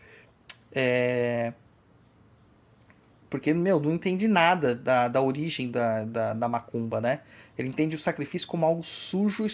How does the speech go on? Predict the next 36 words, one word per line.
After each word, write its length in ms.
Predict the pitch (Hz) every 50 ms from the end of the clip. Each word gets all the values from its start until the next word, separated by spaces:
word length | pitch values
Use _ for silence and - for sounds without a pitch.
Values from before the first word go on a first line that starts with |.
| - - -
e 200 | 185 180 - 196
inferior, 520 | 180 175 - - 180 190 170 147 143 - -
e 60 | -
não 360 | 151 147 147 147 165 190 220 214
é 60 | 202
isso. 580 | 160 160 147 - - - - - - - - - - - - - - _ _ _ _ _ _ _ _ _ _ _ _ _ _ _ _ _
Tá? 300 | - 127 123 147 - - _ _ -
Não 220 | - 143 135 135 156
é 60 | 160
isso. 420 | 143 151 - - - - - - - - - - - - - - - - - - - - - - -
Ah, 800 | 151 156 156 156 151 151 151 151 151 147 147 147 147 - - - - - _ - - - - - - - - - -
então 240 | 190 180 - 247 262
a 40 | 262
gente 160 | 240 233 240
não 80 | 277
vai 100 | 285 320
encontrar 380 | 294 285 247 208 220 214 208 -
o 100 | 208 214
caboclo 600 | 214 - 277 233 175 160 185 220 226 - 262 247
das 140 | 233 233 226
sete 220 | - 214 214 -
encruzilhadas 580 | 214 - 233 208 202 190 185 180 175 175 180 -
incorporando. 600 | 190 - 208 196 - - 226 214 175 139 131 131
E 40 | 151
quem 260 | - - - 302 320
diz 200 | 214 202 240 -
que 120 | - - 208
o 60 | 190
incorpora, 580 | 175 151 - 147 135 - - 180 190 180 156
cara, 260 | - - 170 156 135 127
pode 220 | - 147 151 151
ter 80 | - 165
certeza 440 | - 196 175 - 151 160 170 175
que 400 | 170 - 175 170 165 151 127 117 - - _ _ - - - _ - - - - - - - _
tem 120 | - 123
probleminha. 540 | 113 - 120 120 139 156 165 156 123 110 107